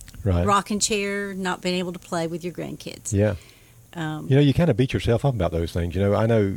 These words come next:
Speaker 1: you know, I do when I'm, I'm just sitting around and you say, "Man, I've just wasted a whole day and I haven't accomplished anything."
Speaker 2: Exactly.
Speaker 1: Yeah.
Speaker 2: She, um, they came down for Christmas, and she got me started on products. And, of course, the first day after a spark, you,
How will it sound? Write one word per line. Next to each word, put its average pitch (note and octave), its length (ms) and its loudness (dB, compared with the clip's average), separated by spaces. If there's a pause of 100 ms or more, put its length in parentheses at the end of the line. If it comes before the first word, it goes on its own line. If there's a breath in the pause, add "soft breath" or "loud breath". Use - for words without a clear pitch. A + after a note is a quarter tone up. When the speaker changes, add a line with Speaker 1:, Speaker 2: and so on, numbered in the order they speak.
(120)
Speaker 1:
you A2+ 120 0
know, F2+ 160 4
I A#2 160 4
do E2+ 240 2
when F2+ 160 2
I'm, F2+ 260 0
I'm F#2 160 2
just G2 200 0
sitting A#2 220 0
around G2+ 320 4
and F2+ 60 2
you F2+ 60 0
say, F#2+ 160 0
"Man, B2 160 2
I've D3 80 0
just - 160 -2
wasted G#2+ 260 0
a E2+ 60 0
whole A2 300 -2
day F#2+ 240 -2
and E2+ 100 -2
I - 20 0
haven't G#2+ 200 2
accomplished G2+ 420 -2
anything." G#2+ 220 0
Speaker 2:
Exactly. D#3+ 520 -4 (160)
Speaker 1:
Yeah. A2+ 220 2 (480 loud breath)
Speaker 2:
She, F#3+ 400 0
um, D#3 340 -4 (320)
they F#3 140 0
came G3+ 240 -2
down G3 220 0
for C#4 100 -8
Christmas, A3 640 -2
and F3 480 -2
she - 100 0
got F#3 160 -2
me F#3+ 80 -4
started F#3+ 380 -2
on G3 120 -6
products. E3+ 600 -4
And, E3 640 -4
of E3+ 140 -10
course, G#3 280 -4
the - 120 -10
first F#3+ 360 -6
day E3+ 560 -2
after E3 320 -6
a D#3+ 60 -6
spark, F3 720 -6 (420)
you, D#3+ 320 -8